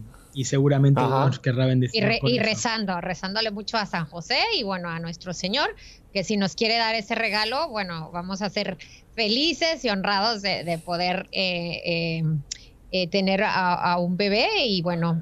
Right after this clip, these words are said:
Speaker 3: a ayudarlo a crecer también en la fe y llevarlo hacia él también.
Speaker 2: Claro. Claro, claro, claro. Neidy, y ahora déjame te pregunto de la parte tuya de tu familia.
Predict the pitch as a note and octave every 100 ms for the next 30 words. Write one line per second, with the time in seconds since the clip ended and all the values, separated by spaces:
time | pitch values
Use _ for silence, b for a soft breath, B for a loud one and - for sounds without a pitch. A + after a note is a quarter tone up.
0 | - F3 E3+ F3 F3 F#3+ G#3 G#3 F#3+ G#3
1 | F#3 G3 F#3+ F#3+ G3+ F#3 D#3+ G#3+ B3 D#4
2 | A3 F3+ F3 F3 F#3 F#3 F#3+ F#3+ F3 E3+
3 | D#3+ E3 E3 D#3+ D#3 G#2 F#2+ A#2 F2+ F2
4 | - _ - - - - - - - -
5 | - - A2 C3 C3+ F#2 F2 A2 A2+ G2+
6 | - A2 F#2+ - B B B B2+ G3+ F#3
7 | F3 G3 A3 G#3+ G#3+ G3+ F3+ F#3+ G#3 F#3
8 | E3 D#3 - G3 G3 F3 G#3+ G3+ E3+ -
9 | D#3 D#3+ A3 D3+ D2+